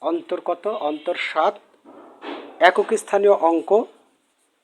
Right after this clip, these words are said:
নয়। তো এটি একটি মৌলিক সংখ্যা, আরও সহজ করে দিয়েছে, এটি একটি মৌলিক সংখ্যা। তো পঞ্চাশের কম একক স্থানীয় অঙ্ক, এ, একটা আছে ঊনপঞ্চাশ,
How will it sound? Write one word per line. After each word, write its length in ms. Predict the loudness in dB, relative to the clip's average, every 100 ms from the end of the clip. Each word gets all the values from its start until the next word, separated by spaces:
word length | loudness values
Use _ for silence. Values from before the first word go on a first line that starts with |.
| -12
নয়। 380 | 0 2 2 0 -16 _ _ _ _ _ _ _ _ _ _ _ -20 -20 _ _ _ _ _ 6
তো 100 | 10 10 8 -2 _ _ _ _ _ _ _ _ _ 4
এটি 120 | 6 6
একটি 120 | 6 8 12
মৌলিক 320 | 12 12 8 4
সংখ্যা, 220 | 6 8
আরও 120 | 10 10 10
সহজ 220 | 8 8 6
করে 160 | 4 4
দিয়েছে, 340 | 2 2 2 2 -6 -20 -20 _ -6
এটি 120 | -2 -2
একটি 140 | -2 2
মৌলিক 280 | 2 4 0 -4
সংখ্যা। 280 | -10 -12 -20 _ _ _ _ _
তো 60 | -2 6
পঞ্চাশের 640 | 8 10 8 2 2 2 0 6 10
কম 220 | 10 8 0 _ _ _ 0
একক 220 | 0 -2 -6 -8
স্থানীয় 300 | -8 -6 -4 -4
অঙ্ক, 180 | -6 -4 -4 -6 _ _ _ _ _ _
এ, 120 | 2 2 2 -4
একটা 160 | -4 -6
আছে 120 | -4 -6
ঊনপঞ্চাশ, 600 | -6 -10 -14 -12 -12